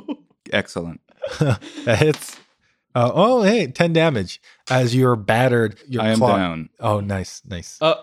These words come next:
Speaker 1: Uh,
Speaker 3: uh-oh.
Speaker 1: you're
Speaker 3: <laughs>
Speaker 1: thrown against the, uh, ropes of the ring, uh, and you slump over, losing
Speaker 2: As,
Speaker 1: your
Speaker 2: as I'm
Speaker 1: consciousness.
Speaker 2: losing conscious, I'm gonna say, "That's assault."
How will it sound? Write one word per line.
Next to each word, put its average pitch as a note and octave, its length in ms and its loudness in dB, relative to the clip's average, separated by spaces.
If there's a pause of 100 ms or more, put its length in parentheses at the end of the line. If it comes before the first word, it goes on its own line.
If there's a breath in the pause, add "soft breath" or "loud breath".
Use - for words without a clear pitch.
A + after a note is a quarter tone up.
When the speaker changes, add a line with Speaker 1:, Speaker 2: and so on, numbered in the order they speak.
Speaker 1:
Uh, A2+ 40 -2
Speaker 3:
uh-oh. A2 340 0
Speaker 1:
you're B2+ 120 2
Speaker 3:
<laughs> C#3+ 140 -4
Speaker 1:
thrown D3 200 4
against C#3 380 0
the, B2 240 2
uh, A2+ 140 2
ropes C3+ 360 0
of C3 220 -6
the C3+ 80 2
ring, A#2+ 360 2 (360 loud breath)
uh, A2 240 4
and A2+ 80 2
you G#2+ 80 2
slump A#2 320 0
over, G2+ 580 2 (120)
losing A2+ 240 2
Speaker 2:
As, G#2+ 100 0
Speaker 1:
your G#2 80 0
Speaker 2:
as A2 100 4
I'm A2+ 40 2
Speaker 1:
consciousness. A2+ 220 4
Speaker 2:
losing A#2 280 4
conscious, A2 480 -2
I'm G#2 60 -4
gonna G#2 120 -2
say, G2+ 240 -2
"That's G2 280 -2
assault." - 520 -2